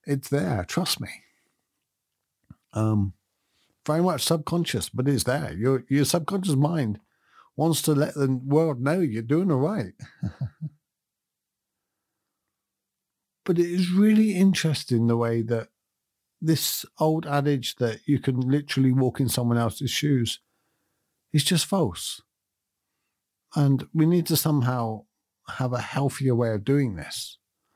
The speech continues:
a better way of doing this. And there is. But let's go through the two ways of doing it. There's an unhealthy way and a healthy way. And when I talk about healthy and unhealthy, the reason why I do this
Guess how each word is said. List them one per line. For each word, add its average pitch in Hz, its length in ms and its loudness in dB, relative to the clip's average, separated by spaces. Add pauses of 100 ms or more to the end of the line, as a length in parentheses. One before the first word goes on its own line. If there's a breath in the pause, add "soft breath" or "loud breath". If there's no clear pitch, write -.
(200)
a 110 60 -4
better 139 300 0
way 117 160 0
of 110 60 -4
doing 147 280 0
this. 101 240 -10
And 117 280 0 (1500)
there 185 180 4
is. 208 460 -2 (1040)
But 175 120 2
let's 233 220 2
go 190 220 2
through 175 220 2
the 160 120 4
two 160 240 2
ways 143 220 2
of 127 80 -4
doing 170 180 4
it. 104 140 0
There's 117 180 -2
an 139 140 2
unhealthy 156 600 0
way 113 180 2
and 113 120 -2
a 110 60 -2
healthy 143 340 0
way. 107 320 -4 (460)
And 160 100 0
when 185 100 2
I 208 80 4
talk 202 240 -2
about 165 240 -2
healthy 139 400 0
and 131 100 2
unhealthy, 127 640 0
the 151 160 -2
reason 220 240 4
why 180 180 4
I - 20 4
do 135 180 2
this - 380 -6